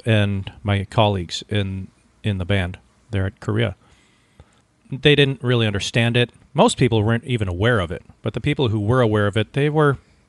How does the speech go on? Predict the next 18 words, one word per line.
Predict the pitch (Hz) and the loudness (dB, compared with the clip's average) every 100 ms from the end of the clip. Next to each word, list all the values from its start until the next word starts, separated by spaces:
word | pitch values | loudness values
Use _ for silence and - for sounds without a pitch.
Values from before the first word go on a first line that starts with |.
| _ _ _ _ | _ _ _ _
cordial, | - 170 120 107 - - | 0 4 4 0 -14 -12
I | - 110 | -4 -4
would | 104 | -2
call | - 92 | -4 -4
it. | 92 _ _ _ _ | -6 _ _ _ _
They | - 104 | -10 -6
ju-, | 110 - | -6 -6
they | 117 | -6
tolerated | - 131 107 85 82 - | -2 0 0 -2 -6 -8
it, | - - | -12 -8
right? | 107 117 _ _ - - - - - - - - _ | -4 -4 _ _ -20 -18 -12 -10 -12 -14 -16 -18 _
As | - 123 - | 0 0 0
time | - 160 | 2 4
went | 151 127 | 4 4
on, | 151 127 113 117 - _ _ _ _ _ _ _ _ - - - | 4 4 2 -4 -16 _ _ _ _ _ _ _ _ -20 -18 -8
I | 110 117 | -2 0
would | 113 | 2
just | 110 113 | 0 -2